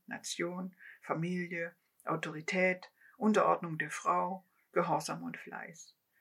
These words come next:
Säkular-Rationale hingegen betonen Selbstbestimmung, Teilhabe, Patchwork-Familien,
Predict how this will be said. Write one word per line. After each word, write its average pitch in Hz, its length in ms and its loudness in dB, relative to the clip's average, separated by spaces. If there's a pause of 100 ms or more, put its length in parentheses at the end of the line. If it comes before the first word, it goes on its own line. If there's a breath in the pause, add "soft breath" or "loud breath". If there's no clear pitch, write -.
(160 soft breath)
Säkular-Rationale 175 1700 8 (320)
hingegen 202 500 -2
betonen 165 460 -2
Selbstbestimmung, 175 1000 -2 (300 loud breath)
Teilhabe, 175 840 0 (180)
Patchwork-Familien, 175 1200 -2